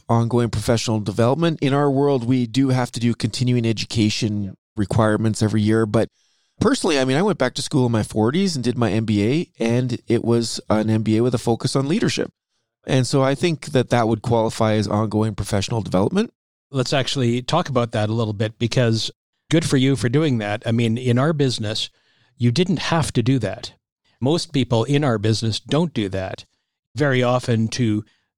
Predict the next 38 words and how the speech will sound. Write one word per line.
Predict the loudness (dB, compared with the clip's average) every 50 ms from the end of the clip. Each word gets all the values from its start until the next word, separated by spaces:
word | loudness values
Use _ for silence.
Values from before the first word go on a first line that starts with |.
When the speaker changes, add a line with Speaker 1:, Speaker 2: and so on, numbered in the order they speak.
| _
Speaker 2:
meet | -2 0 0 0 0 -2 -4
continuing | -2 -2 -2 0 0 2 2 2 2 2 2
education | 0 0 0 -2 -2 0 0 0 0 -2 -4 -4
requirements, | -4 -4 -2 0 0 0 2 0 0 0 -2 -2 -4 -6
lots | -4 -4 -2 -2 -2 -2
of | -2 -2 -4 -4 -4
people | -4 -4 -2 0 0 0 0 0 -2 -4 _ _ _ _ _ _ _ -4
might | 0 0 0 0 -2 0
just | 0 2 2 2 0 -6 -10 -14 -20 _ -2
take | 0 0 2 2
an | 2 2
online | 2 0 0 0 -2 -2 -2 -2 -2 -4 -6 -8 -10 _ _ _ _ _
course, | 0 0 2 2 2 0 -2 -6 -10 _ _ -2
write | 0 0 0 0 -2
the | -4 -4
exam, | -2 0 0 2 2 2 2 0 0 -2
and | -2 -4 -6 -6 -8 _ _ _
that's | -6 -4 -4 -2 -2
it. | -2 -2 -2 -4 -2 0
Speaker 1:
And | 2 2
then | 4 2
just | 2 0 0 -2 0 0
trade | 0 0 0 0
stocks. | 0 0 0 0 -2 -4 -8 -14 -14 _ _ -4
Speaker 2:
That's | -2 -2 0 0
right. | 0 0 -2 -2 -4
Speaker 1:
<laughs> | -6 -4 -2 -2 -2 -2 -2 -4 -6 -8 -10 -8
Speaker 2:
So | -4 -2 0 0
when | 0 0 0 0 0
you | 0
think | 0 -2 -2 -2
about | -2 0 0 0 0
it, | 0 0
I | 0
mean, | 0 0 0 0 -2 -2 -6
for | -8 -4 -2 0
you | 0 0 0 -2 -2 -2
to | -2 -2 -2 0 0 0 -2 -4 -6